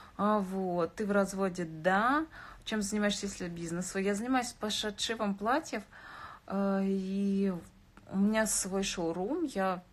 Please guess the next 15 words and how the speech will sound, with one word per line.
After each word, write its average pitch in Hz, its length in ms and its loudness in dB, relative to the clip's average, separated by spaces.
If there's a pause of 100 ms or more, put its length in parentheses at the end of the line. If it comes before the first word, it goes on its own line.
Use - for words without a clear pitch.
(480)
стараюсь 220 460 6
отк-, 196 380 -6
буду 175 360 -4
стараться 196 440 2
открыть 196 280 -6
еще - 160 -6
в 180 60 -4
Москве, 196 300 -2
но 330 80 0
пока 202 240 -2
он 247 80 -4
находится 220 360 -6
только 214 220 -8
в 202 80 -8
Люберцах. 185 580 -6